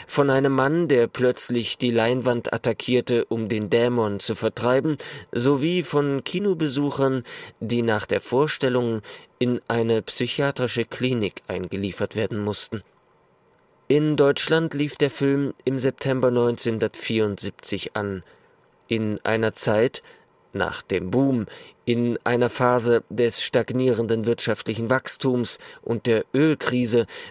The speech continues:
eine Zeit, in der sich das Misstrauen gegenüber religiösen Dogmen auch in der New Age- und Esoterikbewegung niederschlug. Es war aber auch eine Phase, in der okkulte Themen an Bedeutung gewannen,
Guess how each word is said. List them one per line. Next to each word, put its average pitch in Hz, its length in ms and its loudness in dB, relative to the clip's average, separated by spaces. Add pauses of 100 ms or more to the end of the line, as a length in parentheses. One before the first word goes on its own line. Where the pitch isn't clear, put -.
eine 131 300 2
Zeit, 147 460 2
in 127 240 -2
der 135 180 4
sich 135 220 -2
das - 240 0
Misstrauen 139 760 0
gegenüber 120 420 0
religiösen 117 600 0
Dogmen 113 460 0 (340)
auch 127 320 4
in 127 200 -2
der 123 120 4
New 117 260 0
Age- - 460 -2 (260)
und 117 320 -2
Esoterikbewegung 113 1160 -2
niederschlug. 107 600 0 (640)
Es 117 180 0
war 98 140 4
aber 104 180 2
auch 120 160 0
eine 123 200 0
Phase, 127 460 2 (340)
in 123 220 0
der 131 340 2
okkulte 143 460 -2
Themen 151 540 0
an 120 140 -2
Bedeutung 120 480 2
gewannen, 104 420 0